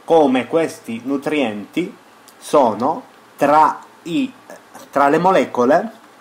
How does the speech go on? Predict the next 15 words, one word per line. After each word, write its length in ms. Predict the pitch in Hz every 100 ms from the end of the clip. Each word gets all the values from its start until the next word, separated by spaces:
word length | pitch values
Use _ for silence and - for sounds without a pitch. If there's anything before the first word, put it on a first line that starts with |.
| - - - - - - - - _ - -
che 120 | 135
possiamo 360 | 127 120 123
assumere 340 | 117 - 151 117
naturalmente 640 | 113 113 110 131 151 127
con 120 | 120
l'alimentazione, 1080 | 113 117 117 117 117 180 - 135 104 113 156
e 80 | 196
sono 280 | - 156 123
tra 180 | 147 151
le 240 | 165 196
molecole 840 | 196 196 170 127 117 135 139 160 - - -
più 300 | - 190 175
potenti 880 | - 180 - 143 113 107 107 - 135 -
della 500 | 127 135 139 139 135
Terra 680 | 127 113 104 104 120 151